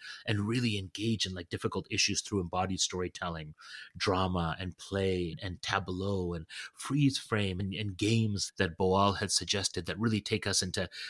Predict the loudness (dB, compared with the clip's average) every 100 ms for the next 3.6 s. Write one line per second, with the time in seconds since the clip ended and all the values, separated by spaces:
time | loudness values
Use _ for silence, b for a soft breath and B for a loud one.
0 | B 0 4 4 2 0 -2 2 2 4
1 | 2 0 0 -4 -6 _ _ _ 2 2
2 | 2 0 0 0 0 0 0 0 -2 -2
3 | -2 0 0 0 -2 -6